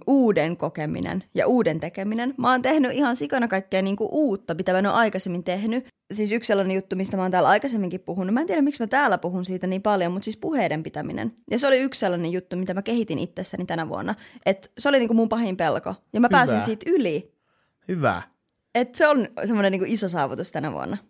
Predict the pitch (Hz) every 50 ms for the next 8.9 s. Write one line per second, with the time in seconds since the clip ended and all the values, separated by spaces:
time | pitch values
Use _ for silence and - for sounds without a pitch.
0 | _ _ _ _ - 151 143 123 113 113 110 - - 110 101 - - _ _ _
1 | _ _ _ - - 123 147 165 190 196 185 180 - 175 175 165 - 170 - -
2 | 156 156 151 - 143 131 - - 147 143 139 131 120 120 104 117 123 123 120 120
3 | 120 - 160 165 - - _ _ _ _ _ _ _ _ _ _ _ _ _ _
4 | _ _ _ - 147 147 135 147 170 175 160 147 131 123 - 139 139 139 127 110
5 | 104 104 - - - 120 117 107 101 92 - - _ _ _ _ _ _ _ -
6 | - - - _ - - 226 220 208 226 220 214 214 - 233 220 208 - 233 226
7 | 214 208 - - - 233 226 208 233 226 208 226 220 214 214 202 - - - -
8 | - 285 285 226 180 101 80 175 - - - - - - 110 - -